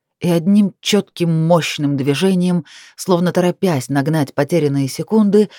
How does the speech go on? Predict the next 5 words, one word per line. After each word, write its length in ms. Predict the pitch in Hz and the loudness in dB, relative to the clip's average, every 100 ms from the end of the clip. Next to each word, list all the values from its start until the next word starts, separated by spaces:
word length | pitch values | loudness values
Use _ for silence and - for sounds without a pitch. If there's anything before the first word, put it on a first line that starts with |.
| - - - | -20 -20 -8
вошёл 540 | 160 170 - 214 190 | -4 -4 -2 0 0
в 40 | |
меня, 400 | 180 175 185 175 _ | 0 0 0 -4 _
вынуждая 680 | - 175 160 147 151 147 139 | -4 -2 -2 -4 -4 -4 -4
застонать, 1000 | 139 131 - 156 147 143 143 131 117 - | -4 -6 -6 -6 -4 -2 -2 -4 -8 -20